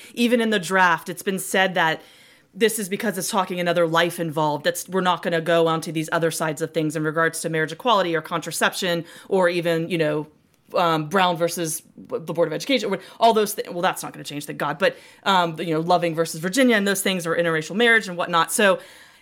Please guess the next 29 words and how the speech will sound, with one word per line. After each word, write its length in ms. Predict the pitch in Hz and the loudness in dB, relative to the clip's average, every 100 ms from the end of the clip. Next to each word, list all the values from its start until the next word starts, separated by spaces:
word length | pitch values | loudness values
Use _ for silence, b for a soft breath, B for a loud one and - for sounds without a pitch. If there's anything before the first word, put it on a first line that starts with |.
| B B B _ | B B B _
it's, 280 | - 247 - - B B _ - | 2 2 2 -8 B B _ -16
it, 140 | - _ _ _ _ | -16 _ _ _ _
you 180 | 226 240 | -4 -2
could 140 | 269 202 | 0 0
say 260 | - 185 | 0 2
that 240 | 185 180 - | 4 4 2
until 460 | 175 - 175 165 | -4 2 4 4
you're 100 | 170 | 0
blue 220 | 165 202 202 | 0 2 2
in 60 | |
the 80 | 170 | -2
face, 300 | 160 170 170 | 2 0 0
but 200 | - 170 | -2 -2
what 180 | 180 190 | 2 4
we're 120 | 202 | 4
gonna 160 | 220 190 | 4 0
believe 260 | 180 185 170 | -2 -2 0
in 80 | |
our 100 | 160 | 0
heart 260 | 160 165 160 | 0 0 2
is 160 | 160 160 | -2 -2
absolutely 800 | 202 196 - 196 175 202 190 160 | -4 -2 -2 -2 0 0 0 -4
it 80 | 160 | -4
could 120 | - | -4
be 120 | 160 | -4
on 100 | 160 | -4
the 60 | 214 | -4
chopping 380 | - 143 - 151 | -4 -4 -4 -8
block. 280 | 143 139 | -8 -12